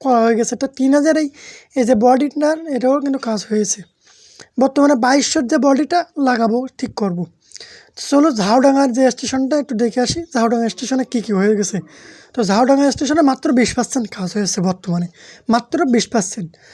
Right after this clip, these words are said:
তো এখানে just স্টেশনের এটা করা হয়েছে, এখনও পাস দিয়ে just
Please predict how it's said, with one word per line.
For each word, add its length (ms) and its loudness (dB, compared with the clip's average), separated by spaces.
তো 80 2
এখানে 240 4
just 540 0
স্টেশনের 460 -2
এটা 240 2
করা 220 0
হয়েছে, 240 -2
এখনও 180 -4
পাস 280 -2
দিয়ে 180 -2
just 340 -4